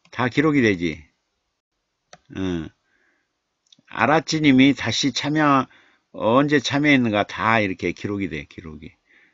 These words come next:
요 봐봐. 요 아라찌님이 대화방에 참여했습니다. 이 시간대별로 다 기록이 되지, 봐봐.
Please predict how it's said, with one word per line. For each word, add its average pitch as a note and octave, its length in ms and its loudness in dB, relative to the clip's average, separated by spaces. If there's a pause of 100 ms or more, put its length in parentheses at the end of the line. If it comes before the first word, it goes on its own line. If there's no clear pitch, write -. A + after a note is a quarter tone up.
(180)
요 G2 60 -6
봐봐. G2 380 0 (880)
요 G2 240 2 (140)
아라찌님이 C3 920 2
대화방에 A#2+ 500 2
참여했습니다. A2 960 -2 (560)
이 G#2 100 -2
시간대별로 D#3+ 800 4
다 A#2 240 -6
기록이 C3 360 0
되지, E2 340 -2
봐봐. D#2+ 460 -12